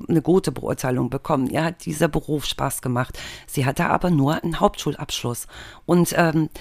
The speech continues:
dieser Betrieb, wo sie Praktikum gemacht hat, hat gesagt, ähm, "Mädel, wir würden dich sofort nehmen, aber es geht nicht. Man braucht einen Realschulabschluss für Tischlerin."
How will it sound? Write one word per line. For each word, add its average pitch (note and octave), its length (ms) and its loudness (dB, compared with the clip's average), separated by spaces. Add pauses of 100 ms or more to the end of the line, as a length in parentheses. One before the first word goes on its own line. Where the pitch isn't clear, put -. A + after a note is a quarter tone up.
(240)
dieser F3+ 220 4
Betrieb, - 400 2
wo F#3 80 -2
sie F#3+ 140 2
Praktikum G#3 580 2
gemacht E3+ 360 0
hat, E3+ 160 -2
hat E3 140 -4
gesagt, D3+ 460 -2 (480)
ähm, E3 360 6
"Mädel, E3 340 4
wir D#3+ 120 0
würden E3 240 0
dich F3+ 340 0
sofort E3+ 840 2
nehmen, D#3 460 4
aber - 180 -2
es - 160 -2
geht G#3 320 0
nicht. - 240 0
Man D3+ 160 2
braucht E3 340 4
einen D3+ 80 -6
Realschulabschluss C#3 1040 0
für C3+ 340 0 (440)
Tischlerin." A#2+ 560 0